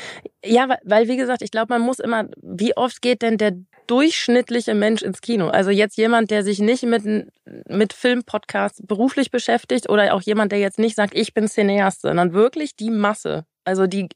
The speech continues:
gehen ja jetzt nicht jeden Monat dreimal ins Kino, sondern die haben vielleicht auch gar nicht all diese Filme gesehen oder waren zu jung, als die Filme gekommen sind. Ich hol ja heute noch ganz viel nach, was ich nicht gesehen habe und was ich nicht kannte, ne?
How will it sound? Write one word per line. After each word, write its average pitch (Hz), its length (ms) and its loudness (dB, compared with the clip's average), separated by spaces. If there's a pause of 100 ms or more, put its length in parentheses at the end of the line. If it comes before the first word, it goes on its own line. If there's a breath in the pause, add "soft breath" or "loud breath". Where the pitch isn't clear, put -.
(120)
gehen 233 420 -2
ja 240 120 4
jetzt 214 320 0
nicht 233 200 0
jeden 214 240 2
Monat 208 320 2
dreimal 190 320 -4
ins 190 200 -4
Kino, 190 360 0
sondern 170 240 2
die 185 140 2
haben 226 160 0
vielleicht 196 320 -2
auch 185 140 -4
gar 185 160 -2
nicht 190 180 -2
all 180 140 2
diese 185 180 -2
Filme 196 220 -2
gesehen 196 200 0
oder 320 240 -4
waren 320 160 -2
zu 320 140 -4
jung, 392 240 2
als - 200 -2
die 214 100 -2
Filme 190 260 0
gekommen 160 400 -2
sind. 165 160 2 (300 loud breath)
Ich - 180 -2
hol 294 140 4
ja 208 160 2
heute 294 240 2
noch 190 160 -2
ganz 185 220 -4
viel 180 120 -2
nach, 160 320 -2
was 170 140 -6
ich 170 120 -12
nicht 175 200 -8
gesehen 175 340 -4
habe 170 160 -4
und 170 80 -4
was 160 160 -6
ich 170 100 -12
nicht 165 160 -12
kannte, 160 320 -4
ne? 208 120 0